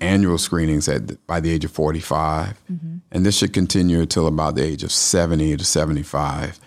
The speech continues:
Speaker 1: So the, uh, risk reduction in mortality,
Speaker 2: Mm-hmm.
Speaker 1: uh, it's been about twenty-three percent or so because of mammogram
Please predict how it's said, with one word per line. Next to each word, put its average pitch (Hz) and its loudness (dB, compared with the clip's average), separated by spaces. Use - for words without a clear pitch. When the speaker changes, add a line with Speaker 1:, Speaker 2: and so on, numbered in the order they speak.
Speaker 1:
So 110 2
the, 101 4
uh, 92 2
risk 127 2
reduction 90 2
in 98 4
mortality, 90 2
Speaker 2:
Mm-hmm. 170 -8
Speaker 1:
uh, 80 0
it's 82 0
been 104 4
about 78 -2
twenty-three 92 2
percent - 2
or 78 2
so 76 0
because 120 0
of 95 2
mammogram 76 0